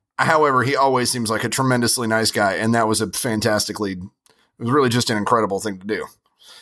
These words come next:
Uh, and he was trying to be, I think he got caught. He wasn't actually even gonna make an announcement about it. I think he, I think somebody outed him. <laughs> So he ended up being like, "Yeah, I did that." <laughs> So,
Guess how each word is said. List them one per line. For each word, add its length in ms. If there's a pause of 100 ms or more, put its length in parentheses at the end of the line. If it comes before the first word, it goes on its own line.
(220)
Uh, 280
and 140
he 100
was 120
trying 300
to 80
be, 260 (380)
I 60
think 120
he 80
got 240
caught. 380
He 80
wasn't 300
actually 320
even 160
gonna 140
make 200
an 60
announcement 480
about 240
it. 80
I 120
think 200
he, 100
I 80
think 160
somebody 400
outed 380
him. 60 (500)
<laughs> 200 (800)
So 240
he 120
ended 160
up 140
being 200
like, 220
"Yeah, 300
I 80
did 200
that." 180 (280)
<laughs> 40 (240)
So, 260